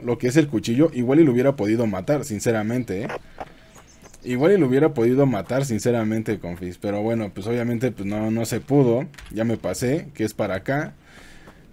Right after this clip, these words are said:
Lo hubiera podi-, igual y lo hubiera podido alcanzar a matar con el cuchillo. La verdad es de que no lo sé. Sinceramente tampoco no sé como cuánta vida te baje el cuchillo. De cuántos cuchillazos tengo que matarlo.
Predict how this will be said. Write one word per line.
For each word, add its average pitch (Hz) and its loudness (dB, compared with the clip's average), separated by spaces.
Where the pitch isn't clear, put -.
Lo 123 0
hubiera 175 6
podi-, 147 2
igual 147 4
y 208 4
lo 165 6
hubiera 147 6
podido 135 4
alcanzar 127 2
a 147 4
matar 120 0
con 135 2
el 101 -4
cuchillo. 101 -2
La 101 -6
verdad 113 -2
es 143 2
de 143 6
que 110 -4
no 117 -2
lo 117 -2
sé. 147 0
Sinceramente 170 2
tampoco 139 -2
no 135 0
sé 143 0
como 117 -2
cuánta 127 2
vida 123 2
te 110 -2
baje 110 -2
el 113 -4
cuchillo. 101 -4
De 104 -4
cuántos 117 -6
cuchillazos 107 -6
tengo 117 -2
que 120 -6
matarlo. 107 -2